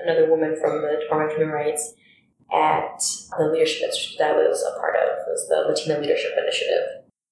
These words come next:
I walked around different info tables and I talked to them, and they said that there were over a hundred different boards, commissions, and councils that the governor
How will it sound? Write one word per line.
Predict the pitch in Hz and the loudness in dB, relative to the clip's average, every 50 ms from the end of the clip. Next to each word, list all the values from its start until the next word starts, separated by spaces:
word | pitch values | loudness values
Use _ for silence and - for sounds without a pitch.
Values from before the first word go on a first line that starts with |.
| _ _ _ _ _ _ _ _ _ - | _ _ _ _ _ _ _ _ _ -2
I | 170 | -2
walked | 170 170 - | 0 2 2
around | 180 175 170 - | 4 4 4 4
different | - 170 165 156 - - - - | 2 2 2 0 0 -2 -2 0
info | 170 165 - 165 156 | 0 2 2 2 2
tables | - 160 156 156 156 151 151 151 - | 2 2 2 2 2 2 0 -2 -4
and | - 131 | -4 -4
I | - | -4
talked | - - 147 - - | -2 -4 -4 -6 -4
to | - 160 | 0 2
them, | 156 143 - 143 151 151 | 2 2 2 0 0 -2
and | 151 147 | -2 0
they | 147 151 | 0 0
said | 147 - 156 151 151 - | 2 2 2 2 2 2
that | - 151 151 - | 0 -2 0 0
there | 143 156 151 151 151 147 - 147 143 147 147 | 0 2 2 2 4 4 4 4 4 2 2
were | 147 143 143 147 147 151 151 151 - - - - - - _ _ _ _ _ _ _ _ _ _ _ _ _ _ _ _ _ _ _ _ _ _ _ - | 2 4 4 6 6 6 4 4 2 -2 -6 -10 -14 -20 _ _ _ _ _ _ _ _ _ _ _ _ _ _ _ _ _ _ _ _ _ _ _ 0
over | - 180 170 165 156 | 2 2 4 4 2
a | 156 156 | 2 2
hundred | - 208 208 - 160 175 170 - | 2 0 2 2 0 -2 0 2
different | 175 165 170 170 165 165 160 160 156 156 - - - _ _ _ _ _ _ _ _ _ - | 2 2 4 2 2 0 0 0 -2 -2 -4 -8 -12 _ _ _ _ _ _ _ _ _ 2
boards, | - 170 165 165 165 165 165 165 | 4 6 6 6 6 4 4 4
commissions, | 170 156 156 160 - 160 156 156 | 4 4 4 4 4 2 2 2
and | 143 - | 2 2
councils | 147 151 151 151 151 151 143 143 - - - - - - - 160 | 0 0 0 2 2 4 4 4 4 2 0 0 -2 -4 -4 -2
that | 151 143 143 147 | 0 0 2 2
the | 151 143 143 139 135 139 - - - - - - | 2 4 4 4 2 2 2 0 -2 -2 -2 -2
governor | 170 165 156 156 151 147 - - | -2 -2 0 0 -2 -2 0 0